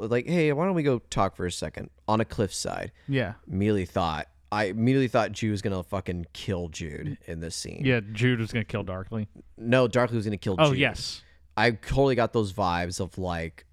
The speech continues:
Speaker 1: just, I don't know. Like,
Speaker 2: It
Speaker 1: I, I don't know what would have caused it, but I got a lot of vibes of, like, Jude, Jude and Darkly were gonna get into an argument, which they almost kinda do, but then it sort of diffuses. And so, but Jude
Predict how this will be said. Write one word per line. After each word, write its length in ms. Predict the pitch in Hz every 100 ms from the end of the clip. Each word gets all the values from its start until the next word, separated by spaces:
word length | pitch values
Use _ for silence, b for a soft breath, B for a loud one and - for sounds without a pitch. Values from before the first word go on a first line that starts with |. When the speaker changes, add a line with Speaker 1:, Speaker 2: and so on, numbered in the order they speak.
| -
Speaker 1:
just, 340 | 107 - - -
I 80 | 98
don't 160 | 95
know. 300 | 87 78 80 - _ B B B B B
Like, 240 | 101 151 -
Speaker 2:
It 40 | - _ _ _ _ _ - 117
Speaker 1:
I, 220 | 117 101
I 20 |
don't 100 | 131
know 100 | 139
what 240 | 120 120 117
would 120 | 117
have 80 | 95
caused 360 | 107 95 98
it, 140 | 95 85
but 80 | 95
I 80 |
got 240 | 95 104 101
a 60 |
lot 160 | 98 95
of 80 | 87
vibes 320 | 87 82 85
of, 120 | 82
like, 220 | 82 82 - b b b b b b - - 107
Jude, 400 | 98 104 110 104 - 123
Jude 240 | 107 113 107
and 100 | 101
Darkly 300 | 101 98 95
were 40 | 98
gonna 60 |
get 160 | 90 92
into 160 | 90
an 60 | 95
argument, 280 | 87 92 92
which 180 | 139 -
they 120 | 160
almost 280 | 180 202 -
kinda 220 | 190 170
do, 420 | 131 147 101 90 - b b b -
but 300 | 113 120 -
then 220 | 117 107
it 120 | 107 -
sort 180 | - 117
of 80 | 104
diffuses. 800 | 104 - 101 90 - - - - b b b _
And 180 | 123 127
so, 360 | - 139 131
but 380 | 117 127 127 -
Jude 500 | 123 120 147 156 156